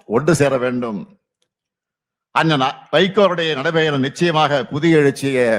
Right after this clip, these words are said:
உருவாக்கி இருக்கிறது. அண்ணன் வைகோ அவர்கள் இந்த சமத்துவ நடைபயணம் வெற்றி பெற வேண்டும் என்று நான் வாழ்த்துகிறேன். அதே நேரத்தில் உரிமையோடு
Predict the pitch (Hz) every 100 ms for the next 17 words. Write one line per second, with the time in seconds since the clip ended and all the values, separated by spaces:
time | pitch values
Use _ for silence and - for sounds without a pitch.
0 | 98 131 147 147 139 131 131 123 117 110
1 | 92 110 _ _ _ _ _ _ _ _
2 | _ _ _ _ _ - 165 175 151 208
3 | 220 233 214 196 175 170 151 139 120 -
4 | - 175 202 208 180 175 165 156 131 135
5 | 180 175 156 151 143 139 131 120 - 117
6 | 156 151 143 135 139 131 196 151 _ _
7 | _ _ _ _ _ _ _ _ _ _
8 | - 143 202 170 165 156 151 139 123 110
9 | 120 139 160 160 160 160